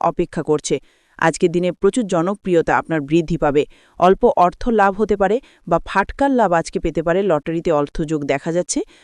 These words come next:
পারিবারিক সুখ এবং আনন্দ আজকে আপনার নিকট উপচে পড়বে। আপনার ঘরে সদা সর্বদাই হাসি মজা নিয়ে আজকে আপনি চলবেন। আপনার স্বাস্থ্য ভালো থাকবে, এমন জিনিসের ওপর কাজ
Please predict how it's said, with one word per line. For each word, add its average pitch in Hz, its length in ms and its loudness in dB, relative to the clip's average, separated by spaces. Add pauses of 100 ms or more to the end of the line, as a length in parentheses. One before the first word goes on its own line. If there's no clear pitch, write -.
(200)
পারিবারিক 220 400 4
সুখ 269 280 -4
এবং 196 220 -2 (120)
আনন্দ 185 360 0
আজকে 160 280 0
আপনার 160 260 -2
নিকট 156 240 0 (100)
উপচে 214 320 0
পড়বে। 147 340 0 (360)
আপনার 175 340 -2
ঘরে 160 260 -2
সদা 175 300 -2
সর্বদাই 220 440 2
হাসি 175 300 -6
মজা 180 260 -2
নিয়ে 170 220 -2
আজকে 151 320 -4
আপনি 160 200 -4 (400)
চলবেন। 175 340 0 (380)
আপনার 254 360 0
স্বাস্থ্য - 340 -2
ভালো 247 240 2
থাকবে, 262 300 -2
এমন 208 260 0
জিনিসের 185 380 -4
ওপর 190 160 -2 (120)
কাজ 160 120 0